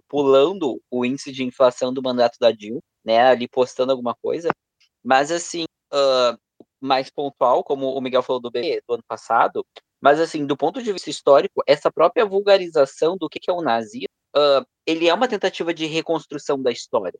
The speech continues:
e de reapagamento da história, porque, assim, ah, existe a falsa impressão de que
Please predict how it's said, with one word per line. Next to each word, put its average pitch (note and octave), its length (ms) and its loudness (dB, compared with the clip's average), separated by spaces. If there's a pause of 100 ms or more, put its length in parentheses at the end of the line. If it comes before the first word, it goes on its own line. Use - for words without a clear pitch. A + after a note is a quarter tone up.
(120)
e B2 100 -6
de C3+ 300 -4
reapagamento D3 880 0
da C3 80 2
história, G#2+ 480 0
porque, C#3+ 220 -4
assim, D#3 300 -6 (300)
ah, C3+ 240 4
existe D#3 480 -2
a - 120 4
falsa F#3 400 2
impressão D#3 720 0 (440)
de D3+ 140 -6
que D#3+ 480 -6